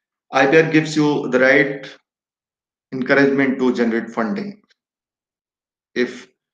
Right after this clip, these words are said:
you're, uh, discovering something, you're inventing something, and you're filing a patent, uh, for that,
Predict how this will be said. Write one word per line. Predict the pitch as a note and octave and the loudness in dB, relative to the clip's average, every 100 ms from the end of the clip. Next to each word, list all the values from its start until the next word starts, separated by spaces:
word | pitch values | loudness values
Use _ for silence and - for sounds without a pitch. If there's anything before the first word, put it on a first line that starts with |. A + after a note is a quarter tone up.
| _ _ _ | _ _ _
you're, | G#2+ A2 A#2+ A#2 G2 G#2+ | -6 0 0 0 -4 -4
uh, | A2+ G2+ G2+ - _ _ _ - _ _ A#2 | -4 -4 -6 -12 _ _ _ -20 _ _ -4
discovering | B2 B2+ C#3+ C3 C#3+ | -2 0 -2 0 0
something, | C#3+ C3+ - C#3 C#3 - - _ _ _ _ _ _ | 0 -2 -2 -4 -4 -8 -14 _ _ _ _ _ _
you're | A2 A2+ A2 - | -8 -6 -4 -4
inventing | B2 B2 C3 C#3 | 0 0 0 0
something, | C3+ C3+ B2+ C3 B2+ B2+ - _ _ | 0 -2 -2 -2 -2 -6 -16 _ _
and | A2+ A2+ | -6 0
you're | A#2 A2+ | 0 0
filing | B2+ B2 C3 B2 | 2 2 2 -2
a | - | 0
patent, | B2+ B2+ C3 C3 A#2+ | 0 0 0 -2 -4
uh, | A2+ A2+ A2 A2 G#2+ G#2 | -4 -4 -4 -4 -6 -4
for | B2 | 0
that, | A#2+ B2 A#2+ | 2 2 0